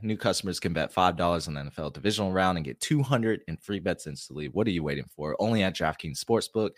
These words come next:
with code T P P N. Minimum age and eligibility restrictions apply. See show notes for details.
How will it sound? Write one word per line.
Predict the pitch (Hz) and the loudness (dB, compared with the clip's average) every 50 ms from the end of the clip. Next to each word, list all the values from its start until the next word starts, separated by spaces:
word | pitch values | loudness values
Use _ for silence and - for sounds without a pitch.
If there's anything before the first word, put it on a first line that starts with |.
| - - - - _ - | -12 -18 -18 -14 _ -4
with | 90 85 - | -4 -4 -2
code | - 101 92 85 80 - | 0 2 2 2 2 0
T | - - 135 127 | -2 -2 -2 -2
P | - - 120 | 0 -2 -4
P | - - 110 104 | -2 0 2 4
N. | 104 117 123 135 120 | 4 2 2 0 -2
Minimum | 107 95 87 85 85 85 | -2 -2 0 0 -2 -2
age | 73 82 90 90 80 | 0 0 0 0 -2
and | - 85 80 - | -2 -6 -6 -4
eligibility | 82 87 85 - 78 - 92 92 85 90 | -4 -6 -6 -6 -6 -4 -2 -2 -2 -2
restrictions | 82 78 - - 92 80 - - 76 76 | -2 -2 -2 -2 -2 -4 -6 -10 -10 -10
apply. | 80 - - - 107 107 113 110 | -10 -12 -6 -2 -2 0 0 0
See | 113 - - - - - - - - 117 120 127 | -2 -4 -6 -6 -6 -6 -6 -4 -4 -4 -2 -2
show | - - 110 101 101 101 92 71 65 | 0 2 2 2 2 2 -2 -4 -8
notes | 67 69 82 90 87 - - - | -6 -2 -2 -2 -2 -2 -4 -6
for | - - 80 | -4 -6 -6
details. | 71 - 71 67 - - 65 50 50 60 - - - | -6 -6 -10 -12 -10 -8 -8 -8 -8 -10 -14 -18 -20